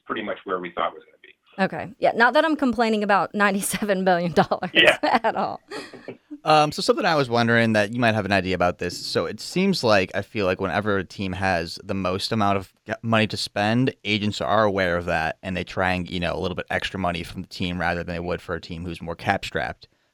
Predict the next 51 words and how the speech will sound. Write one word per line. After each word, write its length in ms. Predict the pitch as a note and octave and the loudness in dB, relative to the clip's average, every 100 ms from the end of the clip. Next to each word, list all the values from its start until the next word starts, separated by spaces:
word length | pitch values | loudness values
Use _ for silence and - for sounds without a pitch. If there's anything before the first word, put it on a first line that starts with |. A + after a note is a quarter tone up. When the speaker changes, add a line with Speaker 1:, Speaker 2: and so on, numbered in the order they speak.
| - | -6
Speaker 3:
I 60 | A#2+ | 2
think 160 | C#3+ | 4
a 20 | |
good 140 | C3 C3 | 4 4
example 480 | G#2+ A2 G#2 G#2 G2+ | 4 2 2 0 0
of 40 | |
this 160 | G2+ - | -2 -4
would 120 | F#2 | -6
be 80 | F2+ | -4
last 340 | F2+ F2+ - | -2 -2 -2
year 80 | G2 | -2
with 140 | F#2+ | -2
a 40 | F#2+ | 0
guy 140 | F#2 | 0
like 140 | F2 | 0
Christian 400 | - G2 F#2+ G2 | -4 -8 -6 -6
Kirk, 340 | F#2 F#2+ F2 - | -6 -4 -4 -4
who 80 | G2+ | -4
kind 220 | G#2 G#2 | 0 0
of 140 | G#2 | -2
reset 360 | G2 G#2+ A2 F#2+ | -2 0 0 -2
the 60 | |
wide 200 | F#2 F2+ | -2 -2
receiver 280 | F2 - F2+ | -4 -8 -10
market 400 | F2 E2 - D#2+ - _ _ | -6 -6 -6 -10 -12 _ _
almost 260 | - D3 B2+ | 2 2 4
out 80 | B2 | 0
of 80 | A2 | 0
nowhere. 340 | F#2+ G2 F#2+ | 0 0 0
And 120 | F#2 | 0
obviously, 360 | F#2 F#2 - F#2+ | -2 -4 -4 -6
you 80 | F#2 | -6
think 140 | F#2 | -6
there 80 | F2+ | -6
was 100 | F2+ | -4
a 40 | |
little 140 | F2+ F2 | -6 -4
bit 100 | F2 | -4
of 80 | |
overpaying 460 | F#2 F2 - F2 F2 | -4 -6 -6 -4 -4
that 180 | E2+ D2 | -6 -8
needed 180 | F2 F2 | -8 -6
to 60 | |
happen 260 | G2 D#2 - | -8 -8 -8
to 60 | |
go 80 | D#2+ | -8
to 80 | F2 | -8
a 40 | |
team 140 | E2 F2 | -8 -6
like 140 | E2+ | -6
Jacksonville. 640 | E2+ E2 E2 F#2 F2 G2 | -4 -6 -6 -4 -2 -2